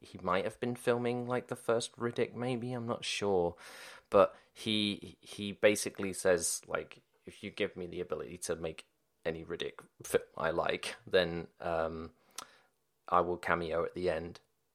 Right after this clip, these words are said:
And they just go, "Yeah, okay." And then I guess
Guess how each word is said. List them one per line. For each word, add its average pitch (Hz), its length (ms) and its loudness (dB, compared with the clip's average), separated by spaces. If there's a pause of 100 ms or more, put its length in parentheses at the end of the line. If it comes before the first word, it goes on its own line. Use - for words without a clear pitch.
(100)
And 90 160 0
they 85 100 2
just 90 200 -6
go, 82 220 -2
"Yeah, 87 220 -2
okay." - 420 -4 (220)
And 92 160 0
then 90 240 0
I 95 120 -6
guess - 400 -2